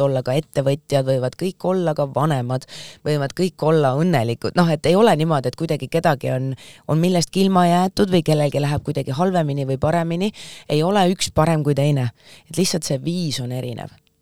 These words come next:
Et see, kuidas me loomulikult ehedalt iseendana, ilma sellise toore push imise vastupanuta, ja kusjuures ma päriselt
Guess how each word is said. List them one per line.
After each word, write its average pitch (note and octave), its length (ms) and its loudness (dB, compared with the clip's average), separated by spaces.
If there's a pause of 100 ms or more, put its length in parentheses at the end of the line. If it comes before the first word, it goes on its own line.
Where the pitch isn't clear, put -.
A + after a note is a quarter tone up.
(180)
Et - 80 -12
see, F#3 160 -2
kuidas E3 240 -4
me C#3+ 160 -6
loomulikult D3 880 -2
ehedalt D#3 640 -4
iseendana, D3+ 800 -4 (420)
ilma D3 240 -2
sellise C#3 320 -6 (240)
toore F#3 320 -2
push - 460 -6
imise C#3 340 -6
vastupanuta, D#3 720 -6
ja - 380 -16
kusjuures D3 180 -4
ma B2 160 -8
päriselt C3 400 -8